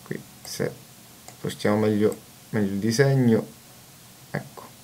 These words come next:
mettiamo la freccia nel punto giusto.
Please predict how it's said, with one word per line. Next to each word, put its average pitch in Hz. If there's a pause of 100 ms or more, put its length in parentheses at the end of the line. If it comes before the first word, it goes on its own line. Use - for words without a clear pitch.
(1200)
mettiamo 113
la 104
freccia 120
nel 113
punto 113
giusto. 113